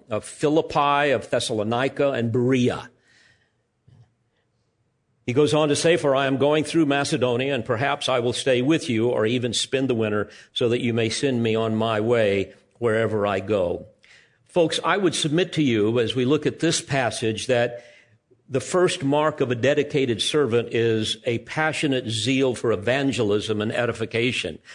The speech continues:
You say, "Well, how do you see that here?" Well, it's quite simple. Can you imagine the enormous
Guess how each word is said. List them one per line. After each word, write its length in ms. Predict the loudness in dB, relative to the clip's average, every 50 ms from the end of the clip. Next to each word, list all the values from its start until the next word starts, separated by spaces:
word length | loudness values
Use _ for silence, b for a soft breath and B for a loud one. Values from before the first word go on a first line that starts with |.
| B B B B
You 80 | -2 -2
say, 160 | 0 2 2
"Well, 120 | 2 2 0
how 180 | 0 -2 -2
do 60 | 0
you 140 | 0 0 0
see 280 | 0 0 0 0 0 0
that 260 | 0 0 0 0 0
here?" 380 | 0 0 0 0 0 -2 -6 B B B B B B
Well, 100 | 0 0
it's 100 | 0 -2
quite 320 | -2 0 0 0 0 -2
simple. 540 | -4 -4 -2 -4 -2 -2 -4 -4 -4 -8 -14 _ _ _ _ _ _ _ _ _ _ _ _ _ _
Can 180 | -4 -2 0 0
you 160 | 2 2 2
imagine 880 | 2 2 2 2 2 2 2 2 0 0 -2 -2 -2 -2 -4 -6 -8 -10 -6
the 260 | -2 -2 -2 -2 -2
enormous 840 | -2 -2 0 0 2 2 2 2 2 0 0 -2 -2 -2 -2 -2 -4